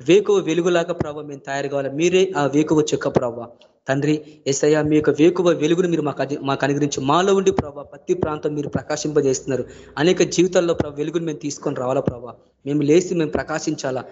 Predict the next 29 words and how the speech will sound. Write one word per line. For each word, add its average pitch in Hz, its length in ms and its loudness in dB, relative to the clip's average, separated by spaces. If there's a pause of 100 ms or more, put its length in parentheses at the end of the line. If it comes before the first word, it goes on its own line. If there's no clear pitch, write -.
(240)
మీ 139 60 -2
వెలుగును 160 320 2
ప్రకటించాలా 143 520 -2
అనేకులకు 147 380 0
ప్రభు. 127 240 -4
ఎందుకంటే 147 360 -6
ఇది 143 180 -6
చీకటి 160 240 -4
కాలం, 139 220 0
అంత 151 200 -2
మత-, 143 260 -4 (260)
మతపరమైన 156 420 -2
మత్తులో 143 360 0
ఉన్నారు 151 180 -4
ప్రవ్వా. 123 300 -4
వాళ్ళందరూ 156 640 -2
మేము 160 160 -4
మేల్కొల్పాలా 165 560 0
ప్రవ్వా, 131 380 -10 (220)
సత్యంలో 156 380 -2
నడిపించాలా. 143 540 2
మీరు 135 180 0
అక్కడ 143 240 2
తొలగింది, 160 400 0
మేము 143 180 -2
అందరినీ 190 280 4
సిద్ధపరచాలా. 147 580 0
మీరు 131 140 -4
అక్కడకు 131 400 0